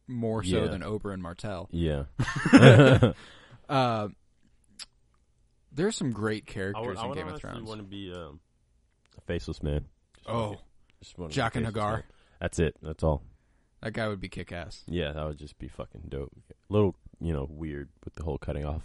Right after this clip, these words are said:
Speaker 2: faces thing, but
Speaker 1: Yeah, you know,
Speaker 2: I,
Speaker 1: it's
Speaker 2: I'd probably be willing to risk it, honestly, for those, like, that sort of ability.
Speaker 1: That sort of power?
Speaker 2: Yeah, yeah. <laughs>
Speaker 1: So, yeah, I got a seventy-eight percent match with Oberyn,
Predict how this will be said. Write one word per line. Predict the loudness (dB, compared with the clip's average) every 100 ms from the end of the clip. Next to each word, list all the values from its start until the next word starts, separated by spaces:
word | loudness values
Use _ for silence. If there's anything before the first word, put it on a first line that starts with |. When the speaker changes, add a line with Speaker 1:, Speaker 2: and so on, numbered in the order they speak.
| -12
Speaker 2:
faces | -14 -14 -18 -20 _
thing, | -20 -20
but | -20 -18 -8
Speaker 1:
Yeah, | -6
you | -6 -4
know, | -4 -4
Speaker 2:
I, | -6 -4
Speaker 1:
it's | 2
Speaker 2:
I'd | 2 2
probably | 4 4
be | 6
willing | 4 4 2
to | 0
risk | -2 0
it, | -2
honestly, | 0 -2 0 -2
for | -2
those, | 0 0 -2
like, | -4 -8 -8
that | -8 -8 -8
sort | -10 -10
of | -14 -12
ability. | -12 -10 -10 0
Speaker 1:
That | 0 0
sort | 2 2 2
of | 2
power? | 2 2 2
Speaker 2:
Yeah, | 0 -2 -4 -8 -8
yeah. | -4 0 -2 -4 -12
<laughs> | -18 -18 -20 -20 _ _ -20 -20 _ _ -20
Speaker 1:
So, | -4 -2
yeah, | -2 -2
I | -2
got | 0 2
a | 0
seventy-eight | 0 -2 -2 -2 -2 -2
percent | -6 -6 -6
match | -2 -4 -4
with | -2
Oberyn, | 0 0 -2 -2